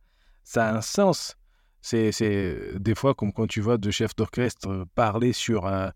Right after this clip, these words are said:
sur, euh, une partition. « Ah, ça, c'est, c'est pas le sol dièse. » Ah. Et, et, et du coup, « Ah ouais. » Quand tu vois des masterclass, c'est ça que moi j'aime bien voir des masterclass genre d'opéra, où t'as Pavarotti qui donne une masterclass à un ténor quelconque.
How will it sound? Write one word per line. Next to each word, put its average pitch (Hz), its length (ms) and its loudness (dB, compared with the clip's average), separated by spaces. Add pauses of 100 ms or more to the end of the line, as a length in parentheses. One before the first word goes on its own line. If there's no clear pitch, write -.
(380)
sur, 104 400 -2
euh, 98 80 2
une 98 100 0
partition. « 117 680 2 (600)
Ah, 135 280 4
ça, 156 120 4
c'est, 127 260 -2
c'est 127 120 0
pas 131 180 2
le 120 80 -4
sol 120 360 0
dièse. » 127 360 0 (420)
Ah. 117 240 -4 (640)
Et, 123 80 2
et, 131 400 2
et 135 40 4
du 131 140 2
coup, « 214 260 4 (120)
Ah 175 240 -4
ouais. » 147 260 -4 (360)
Quand 147 60 4
tu 139 100 4
vois 202 60 8
des 156 100 6
masterclass, 156 600 0
c'est - 220 -4
ça 214 120 0
que 147 120 0
moi 147 160 2
j'aime 139 160 2
bien 135 120 2
voir 123 220 -2
des 120 60 0
masterclass 123 680 0
genre 110 220 -4 (320)
d'opéra, 113 520 2 (280)
où 131 100 -2
t'as 120 300 2 (300)
Pavarotti 120 600 2
qui 160 140 -2
donne 127 200 4
une 113 100 2
masterclass 120 680 0 (380)
à 117 100 0
un 117 80 0
ténor 131 480 2
quelconque. 127 420 -2